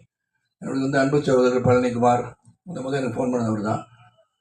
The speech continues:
அவங்க எல்லாருமே ஃபோன் பண்ணி இந்த படம் நல்லா இருக்குன்னு சொல்றாங்க. நார்மலி நான் வந்து ப்ரெஷ் ஷோ முடிகிற வரைக்கும் பயந்துட்டே இருப்பேன் நான். Right from my forty years of my career. ஏன்னா அவங்க படம் பார்த்துட்டு என்ன நினைக்கிறாங்கன்னு முதல்ல நான் தெரிஞ்சுக்கணும்னு ஆசைப்படுவேன்.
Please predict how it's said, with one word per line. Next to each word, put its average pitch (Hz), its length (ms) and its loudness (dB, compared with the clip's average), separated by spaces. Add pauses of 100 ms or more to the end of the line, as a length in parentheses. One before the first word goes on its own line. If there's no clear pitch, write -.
(140)
அவங்க - 220 -8
எல்லாருமே 120 480 -2
ஃபோன் 113 280 -6
பண்ணி 113 220 -2
இந்த 104 360 -4
படம் 113 260 -2
நல்லா 113 240 2
இருக்குன்னு 117 280 -2
சொல்றாங்க. - 260 -8
நார்மலி 143 260 -4
நான் 131 140 -2
வந்து 123 420 -2 (680)
ப்ரெஷ் - 240 -4
ஷோ 170 40 0
முடிகிற 139 340 4
வரைக்கும் 127 460 0
பயந்துட்டே 117 280 -2
இருப்பேன் 110 300 -2
நான். 85 200 -8 (840)
Right 117 200 -6
from 123 120 -4
my 113 420 -4 (960)
forty - 340 -4
years 113 140 -2
of 110 80 -4
my 107 120 -6
career. 107 500 -6
ஏன்னா 113 100 -14
அவங்க 123 240 -4
படம் 175 280 4
பார்த்துட்டு 165 320 2
என்ன 160 260 0
நினைக்கிறாங்கன்னு 160 680 2
முதல்ல 135 120 0
நான் 123 120 -2
தெரிஞ்சுக்கணும்னு 123 400 0
ஆசைப்படுவேன். 110 420 -4